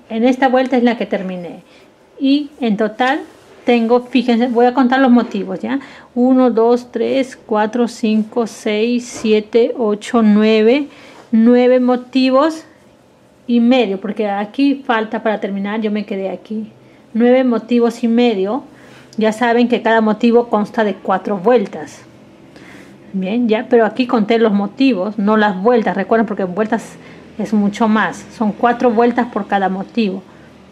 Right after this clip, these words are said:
Entonces aquí ya tengo el largo deseado para este vestido.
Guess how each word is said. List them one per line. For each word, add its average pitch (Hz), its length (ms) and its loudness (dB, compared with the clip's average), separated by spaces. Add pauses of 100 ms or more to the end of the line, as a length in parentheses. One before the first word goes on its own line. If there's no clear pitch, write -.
(220)
Entonces 240 460 2
aquí 277 460 2
ya 233 180 2
tengo 240 460 2
el 226 200 2
largo 233 400 2
deseado 220 800 -2 (300)
para 202 300 0
este 196 260 -4
vestido. 180 600 -12